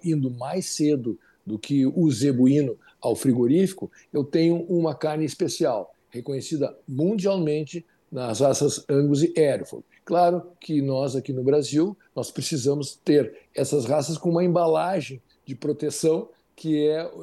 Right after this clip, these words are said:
esse percentual zebuíno. Então, o, as raças sintéticas, elas vêm contribuir por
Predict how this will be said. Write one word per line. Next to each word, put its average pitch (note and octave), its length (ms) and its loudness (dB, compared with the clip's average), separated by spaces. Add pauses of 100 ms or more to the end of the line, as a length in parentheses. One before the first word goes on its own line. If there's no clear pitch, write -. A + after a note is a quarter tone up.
(100)
esse D3 240 -10
percentual C3+ 760 -2 (180)
zebuíno. D3+ 600 2 (220)
Então, C3+ 480 0
o, C#3 240 0
as B2+ 140 -8
raças B2 260 -6
sintéticas, D3 760 -4 (260)
elas C3+ 280 0
vêm D3+ 220 2
contribuir D3 680 0 (260)
por D3 200 -6